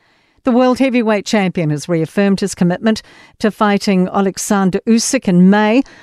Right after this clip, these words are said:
after pushing back the initial February date due to an eye injury.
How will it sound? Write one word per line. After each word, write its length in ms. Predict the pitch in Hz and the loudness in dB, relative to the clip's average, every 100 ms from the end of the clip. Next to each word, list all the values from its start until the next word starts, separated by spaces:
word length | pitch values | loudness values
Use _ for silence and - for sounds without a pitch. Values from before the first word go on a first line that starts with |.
| - - | -20 -10
after 420 | 175 170 - 165 | -6 -4 0 0
pushing 460 | 165 196 - 170 147 | 0 -4 -2 0 0
back 260 | 202 208 214 | 0 -2 -2
the 260 | 196 185 196 | -2 -2 0
initial 480 | 190 262 - 220 | 2 2 2 -2
February 680 | 170 - 294 220 160 139 143 | -4 -4 -2 0 0 0 -2
date 340 | 131 170 175 - | 0 -2 -2 -4
due 160 | 185 | -4
to 160 | - 165 | -2 0
an 120 | 156 - | 0 0
eye 240 | 185 185 | 2 2
injury. 580 | 160 143 151 135 120 | 2 2 0 -2 -4